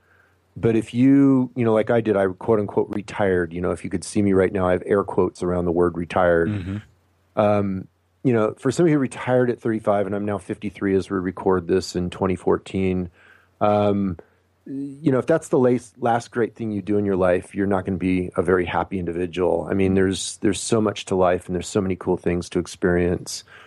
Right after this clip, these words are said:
Speaker 1: You know, to me, it's, wealth is about experiences, not stuff. Um, so I don't know if that answers it or not, but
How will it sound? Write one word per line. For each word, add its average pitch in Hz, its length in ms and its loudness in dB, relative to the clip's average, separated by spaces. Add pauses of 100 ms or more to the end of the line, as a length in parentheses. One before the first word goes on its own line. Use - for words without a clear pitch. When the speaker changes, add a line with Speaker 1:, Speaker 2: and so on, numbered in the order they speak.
(300)
Speaker 1:
You 92 80 0
know, 95 120 4
to - 180 -8
me, 107 120 4
it's, - 360 -4
wealth 98 320 2
is 85 100 -4
about 87 200 0
experiences, 87 640 -6
not 85 220 -4
stuff. 87 640 0 (600)
Um, 82 540 0
so 120 340 2
I 139 120 0
don't 190 100 2
know 202 60 4
if 175 80 -2
that 180 120 2
answers 160 360 -4
it 151 80 -2
or 139 80 0
not, 131 280 0
but 110 200 -4